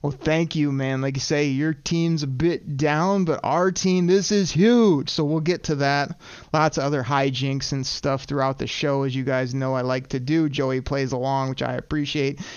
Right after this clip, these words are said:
You guys gotta go give him that follow at Joey Sports Guy on Twitter. Check out his pods on the Bleav, B L E A V podcasting network.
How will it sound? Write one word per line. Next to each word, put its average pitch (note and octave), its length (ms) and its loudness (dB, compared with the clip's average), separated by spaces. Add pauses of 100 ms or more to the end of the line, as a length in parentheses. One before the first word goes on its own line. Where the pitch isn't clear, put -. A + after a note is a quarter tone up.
(140)
You C#3+ 80 -2
guys D#3 260 2
gotta E3+ 220 2
go D#3 100 -2
give E3 160 2
him E3 60 -2
that D#3 200 -2
follow D#3 460 2
at D3 220 0
Joey D3 300 0
Sports D3+ 400 -4
Guy D3 260 0
on C#3 160 -2
Twitter. D#3 440 0 (320)
Check D#3+ 300 -2
out D3+ 180 2
his C#3+ 140 -2
pods D3 540 0
on C3 120 0
the B2+ 80 -2
Bleav, D3 680 -2
B E3+ 240 0
L C#3+ 240 0
E D#3+ 160 -2
A D3+ 180 2
V D#3 220 -2
podcasting D3 760 -2
network. C#3+ 500 -4